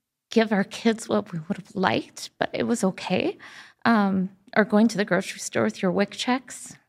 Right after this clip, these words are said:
Um, just the little things that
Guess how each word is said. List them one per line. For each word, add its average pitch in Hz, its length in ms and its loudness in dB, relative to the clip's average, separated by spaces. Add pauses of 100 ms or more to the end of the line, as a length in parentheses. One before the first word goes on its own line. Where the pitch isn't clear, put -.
(960)
Um, 180 600 -2 (760)
just - 240 -6
the 294 140 -4
little 226 260 2
things 202 460 0
that 208 240 0